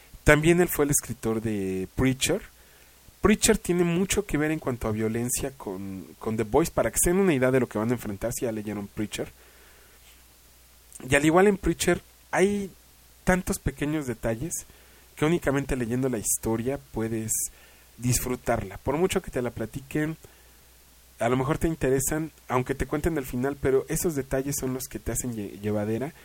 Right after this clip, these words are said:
y que te dejan ese buen sabor de boca de la, de lo que hace Garth Ennis. Yo se las recomiendo al cien, eh, a ver si no le echa a perder a alguien con los spoilers su lectura de The Boys.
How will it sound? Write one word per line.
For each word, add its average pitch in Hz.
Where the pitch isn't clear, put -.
y 110
que 120
te 123
dejan 131
ese 120
buen 113
sabor 107
de 104
boca 101
de 90
la, 78
de 95
lo -
que 107
hace 101
Garth 120
Ennis. 104
Yo 202
se 277
las 233
recomiendo 185
al 185
cien, 196
eh, 117
a 120
ver 143
si 175
no 160
le 156
echa 156
a -
perder 135
a -
alguien 135
con 117
los 104
spoilers 113
su -
lectura 143
de 117
The 107
Boys. 110